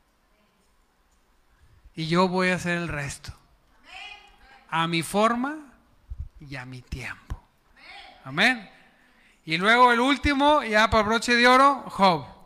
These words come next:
Pero a Job, vaya que sí le pasaron cosas tremendas.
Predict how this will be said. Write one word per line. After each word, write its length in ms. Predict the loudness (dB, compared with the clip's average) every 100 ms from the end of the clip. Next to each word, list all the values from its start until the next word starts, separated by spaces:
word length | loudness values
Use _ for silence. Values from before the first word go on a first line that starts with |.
| _ _ _ _ _
Pero 160 | -14 -10
a 40 |
Job, 160 | -4 0
vaya 220 | 0 0
que 100 | -4
sí 80 | -6
le 120 | -6
pasaron 320 | -4 -4 -2
cosas 480 | 0 -2 -2 -16 -20 _ _ _ _
tremendas. 720 | -12 -2 0 0 -6 -16 -20